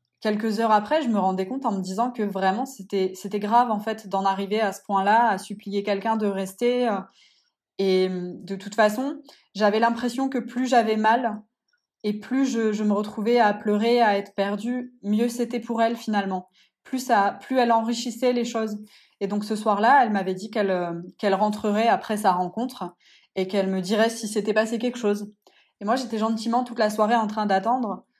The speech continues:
qu'elle rentre. Elle est jamais rentrée, euh, ce soir-là. Elle est rentrée le lendemain en me disant qu'elle avait passé une super nuit à l'hôtel avec sa nouvelle compagne et, euh, et que j'avais un mois pour, euh, bah, pour partir.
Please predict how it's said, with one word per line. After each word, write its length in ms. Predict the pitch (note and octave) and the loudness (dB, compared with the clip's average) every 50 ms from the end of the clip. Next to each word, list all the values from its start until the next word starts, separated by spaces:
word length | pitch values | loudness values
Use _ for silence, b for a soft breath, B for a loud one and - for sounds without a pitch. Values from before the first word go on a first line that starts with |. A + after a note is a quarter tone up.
| _ _ _ _ - | _ _ _ _ 0
qu'elle 140 | G#3+ G3+ G3 | 2 2 4
rentre. 420 | G3 A3 B3+ C4+ - - G#3 - - _ _ _ - | 4 4 2 2 -2 -8 -14 -14 -16 _ _ _ -4
Elle 140 | F#3 G3 G3 | -2 0 0
est 60 | F#3+ | 2
jamais 240 | F#3 G#3 G3 G#3 G#3+ | 2 2 2 2 2
rentrée, 420 | G3+ G3+ G3+ G3 - A3+ A3+ A3+ | 0 0 -2 -2 -2 -2 0 0
euh, 100 | G#3 F#3+ | 0 -2
ce 160 | F#3 F#3+ F#3+ | -2 -6 -8
soir-là. 520 | - - G3 F#3 G3 G#3 A#3 C#4+ C#4+ - b b b b b b b b | -4 -2 0 2 2 2 2 2 0 -4 b b b b b b b b
Elle 160 | - F#3+ F#3+ | -4 -2 0
est 40 | G3 | 2
rentrée 320 | G3 G#3+ G#3+ G#3+ G#3+ B3 | 2 0 0 0 0 0
le 80 | A#3+ A3+ | 0 2
lendemain 520 | A3 G#3+ G3+ G3 G3 G3+ G3+ G#3+ A#3+ B3+ | 2 2 2 0 0 2 2 4 4 4
en 160 | A#3+ G#3+ G3+ | 4 2 0
me 60 | G3 F3+ | -2 -4
disant 240 | F3 F#3 G3+ G#3+ | -6 -6 -6 -4
qu'elle 160 | G#3+ A3 G#3 G3 | -2 0 0 0
avait 140 | F#3 F#3+ | 0 0
passé 240 | F#3 G3 G3+ G3+ G#3+ | 0 -2 -2 -2 -2
une 100 | G#3+ G#3 | -4 -4
super 340 | G#3 - G#3 G#3 A3 G#3 G#3 | -4 -4 -4 -2 0 0 0
nuit 160 | G#3+ G#3+ A3 | 0 0 2
à 80 | G#3+ G3+ | 2 2
l'hôtel 300 | G3 G3 G3+ A3 G#3+ G#3+ | 0 0 0 0 0 2
avec 180 | G#3 F#3+ G3 | 2 0 -2
sa 160 | G3 - G3 F#3+ | -4 -6 -6 -4
nouvelle 300 | F#3+ F#3+ F#3+ G3+ F#3+ F#3+ | -4 -4 -2 -4 -4 -4
compagne 480 | - F#3+ F3+ G3+ G#3+ A#3 A#3 F#3+ F3 - _ _ _ _ _ _ b b b b b b b _ - | -6 -4 0 0 0 0 0 -4 -6 -10 _ _ _ _ _ _ b b b b b b b _ -2
et, 180 | - G3+ G3 F#3+ | 0 2 2 2
euh, 300 | F#3 F3+ F3+ F3+ F#3 F#3 | 2 0 0 -2 -2 -4
et 100 | - F#3+ | -4 -6
que 120 | F#3+ G#3+ G#3+ | -4 0 2
j'avais 240 | G#3+ A3 G3+ F#3+ | 2 2 4 4
un 120 | G3 F#3+ F#3+ | 4 2 2
mois 280 | G3 G3 G3+ G#3 A3+ | 2 4 4 4 4
pour, 260 | A3 - - G#3 F#3+ F#3+ | 2 0 -4 -4 0 0
euh, 260 | F#3 F3+ F3 F3 F3 F3 F3 E3+ F3 F3 - | 0 0 0 -4 -6 -10 -12 -14 -16 -10 -4
bah, 140 | F#3 F#3+ F#3+ | -4 -4 -2
pour 160 | G3 F#3+ - | -4 -4 -2
partir. 560 | - G3 F#3 - - - A#3+ C#4 B3+ F#3+ - | -2 -2 -2 -4 -8 -6 -6 -4 -4 -6 -10